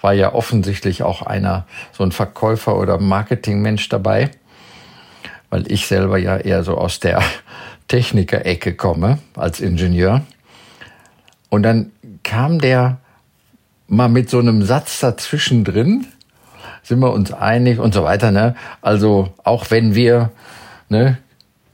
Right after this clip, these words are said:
Kraftwerke verkaufen, natürlich muss dann dreißig, vierzig Aktenordner voll mit Untersuchungen, Berechnungen <laughs> und was nicht alle, die muss man bringen,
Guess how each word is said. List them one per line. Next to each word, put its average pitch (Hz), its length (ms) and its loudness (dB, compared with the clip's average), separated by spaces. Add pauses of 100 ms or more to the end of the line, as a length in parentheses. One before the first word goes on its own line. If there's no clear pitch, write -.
Kraftwerke 90 1080 -2
verkaufen, 107 800 -2
natürlich 120 680 0
muss 117 220 2
dann 110 200 2
dreißig, 117 420 0
vierzig - 640 -2
Aktenordner 117 920 -2
voll 117 340 2
mit 104 440 -2 (600)
Untersuchungen, 120 1040 2
Berechnungen 117 960 2 (280)
<laughs> 240 280 -4
und 123 260 0
was - 220 0
nicht 117 320 2
alle, 101 320 2 (640)
die 104 80 2
muss 123 300 2
man 98 160 2
bringen, 104 440 2